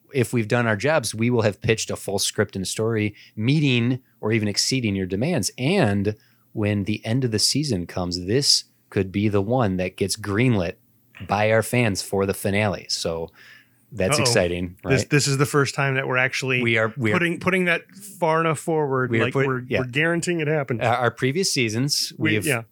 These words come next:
Speaker 1: so two, season three, season four, we've allowed the listeners to greenlight
Speaker 2: Two and three.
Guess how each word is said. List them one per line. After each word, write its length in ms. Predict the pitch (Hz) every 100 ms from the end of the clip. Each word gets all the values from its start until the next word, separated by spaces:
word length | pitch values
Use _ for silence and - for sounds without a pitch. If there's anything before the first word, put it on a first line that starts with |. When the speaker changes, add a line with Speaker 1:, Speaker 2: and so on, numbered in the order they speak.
| 113
Speaker 1:
so 140 | 113 107
two, 340 | - 127 139
season 440 | - - 123 104 98
three, 340 | 143 160 165
season 280 | - 101 98
four, 260 | - 139 131
we've 160 | 101
allowed 240 | 92 95 90
the 80 | 98
listeners 360 | 104 117 107
to 100 | 101
greenlight 880 | 90 - - 120 135 127 95 90 113 _ _ _
Speaker 2:
Two 140 | - 143
and 100 | 117
three. 200 | 107